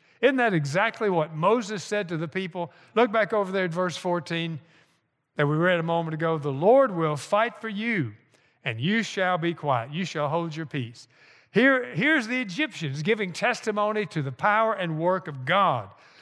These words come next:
"Let us flee from the face of Israel, for the Lord fights for them against the Egyptians." One of my favorite verses, I guess from my teenage years, uh, goes to, uh,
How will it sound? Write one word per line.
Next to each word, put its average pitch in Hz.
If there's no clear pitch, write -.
"Let 220
us 180
flee 277
from 170
the 151
face 226
of 190
Israel, 170
for 202
the 165
Lord 165
fights 190
for 165
them 135
against 156
the 156
Egyptians." 131
One 175
of 175
my 175
favorite 175
verses, 196
I 135
guess 160
from 165
my 165
teenage 190
years, 135
uh, 143
goes 160
to, 135
uh, 185